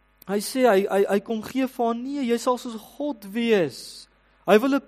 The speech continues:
positiewe ding vir mens daarin kom uitlig, waar daar eintlik geen positiewe ding daar saak in dit is nie. Dis net negatief.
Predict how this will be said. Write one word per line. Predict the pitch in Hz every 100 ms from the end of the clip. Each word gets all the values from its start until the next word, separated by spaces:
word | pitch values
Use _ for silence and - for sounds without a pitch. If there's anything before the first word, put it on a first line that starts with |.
| -
positiewe | 285 311 302 311 294 254 240
ding | 208 214 202
vir | 214
mens | 214 180
daarin | 170 190 190 185
kom | 185 185
uitlig, | 180 180 165 180
waar | 262
daar | 277
eintlik | 285 302
geen | - 269 302 359 311
positiewe | 311 302 277 - 254 247
ding | 220 220
daar | 226 214
saak | - 247 240 240
in | 226
dit | 226
is | 269 262 -
nie. | 330 165 - - -
Dis | 254 294
net | 302 294
negatief. | 247 311 - 302 - 180 - - -